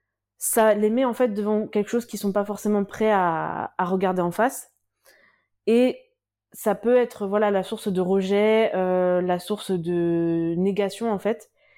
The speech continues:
Et du coup, parler de soi, mettre des mots, déjà de base, c'est compliqué, je pense, pour, euh, pour tout le monde. Mais c'est d'autant plus compliqué quand on a des discours qui vont inclure des éléments qui seront pas forcément, euh, acceptés, qui seront pas forcément validés par les autres.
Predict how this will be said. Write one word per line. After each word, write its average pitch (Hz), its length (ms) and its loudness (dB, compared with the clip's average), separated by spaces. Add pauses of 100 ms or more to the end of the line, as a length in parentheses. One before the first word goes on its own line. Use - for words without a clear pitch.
(200)
Et 196 80 0
du 190 100 -2
coup, 254 120 -2
parler 240 320 0
de 220 120 -4
soi, 233 420 2
mettre 220 360 -2
des 208 120 0
mots, 226 240 2
déjà 208 300 0
de 196 100 0
base, 214 260 0
c'est 190 100 -8
compliqué, 196 520 -4
je 180 140 -12
pense, 196 260 -4
pour, 175 280 -2
euh, 165 120 0
pour - 180 -16
tout 190 120 -4
le 208 60 2
monde. 247 260 2 (400)
Mais 240 260 2
c'est 233 120 -8
d'autant 220 220 -4
plus 214 140 -8
compliqué 220 580 -4
quand 254 280 0 (600)
on 202 180 2
a 233 120 2
des 208 140 0
discours 202 440 -6
qui - 160 -10
vont 226 220 0
inclure 208 320 -2
des 202 160 0
éléments 202 420 0
qui 220 140 -10
seront 190 160 -8
pas 208 100 0
forcément, 214 600 0
euh, 185 200 0
acceptés, 202 460 -4
qui - 100 -18
seront 196 180 -6
pas 214 120 0
forcément 208 360 -4
validés 208 420 -2
par 196 160 -2
les 185 160 -2
autres. 247 220 -2